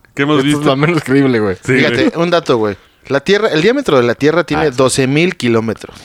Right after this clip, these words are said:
Speaker 3: El diámetro, que es decir, toda la circunferencia.
Speaker 2: Necesitamos el, el
Speaker 3: Bueno,
Speaker 2: radio.
Speaker 3: el radio es la mitad, seis mil trescientos kilómetros, güey, de radio. O sea, para llegar al centro de la Tierra tienes que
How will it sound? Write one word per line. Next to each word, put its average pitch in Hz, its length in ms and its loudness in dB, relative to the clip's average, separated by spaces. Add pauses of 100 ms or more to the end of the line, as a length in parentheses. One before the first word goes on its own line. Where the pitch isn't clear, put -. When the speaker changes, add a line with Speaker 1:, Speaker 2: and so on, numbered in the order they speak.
Speaker 3:
El 110 140 -8
diámetro, 160 500 0
que - 80 -6
es 113 80 -6
decir, 117 220 -4
toda 120 260 0
la 117 80 -4
circunferencia. 120 500 -2
Speaker 2:
Necesitamos 120 540 0
el, - 80 -4
el 123 60 4
Speaker 3:
Bueno, 131 180 2
Speaker 2:
radio. 95 320 -2 (560)
Speaker 3:
el 127 140 -4
radio 123 200 -2
es 117 60 -4
la 127 80 -2
mitad, 135 340 -2
seis 110 280 -2
mil 131 340 0
trescientos 113 600 -4
kilómetros, 104 580 -8
güey, - 100 -20 (320)
de 110 120 -4
radio. 101 240 -6
O 87 40 -10
sea, 117 100 -4
para 117 120 0
llegar 143 160 0
al 147 80 0
centro 147 180 -4
de 117 60 -2
la 104 60 -6
Tierra 165 260 0
tienes 120 220 -8
que 120 160 -2